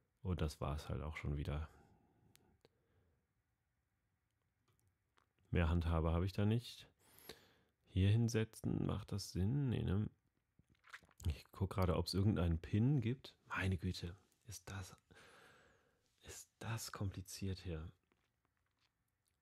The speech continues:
Das ist ja ein wirklich, eine wirklich verzwickte Situation.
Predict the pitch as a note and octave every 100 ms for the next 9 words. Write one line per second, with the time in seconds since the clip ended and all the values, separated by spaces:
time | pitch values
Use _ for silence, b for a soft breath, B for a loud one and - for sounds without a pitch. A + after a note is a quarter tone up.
0 | _ _ - F2 - F#2+ - F#2 F#2 F#2
1 | F2 G#2+ - G#2 - - _ _ _ -
2 | G2 - F#2+ - F#2+ G2+ - - A2+ -
3 | A2+ G2+ G2+ G2+ F#2 - F#2+ F2 E2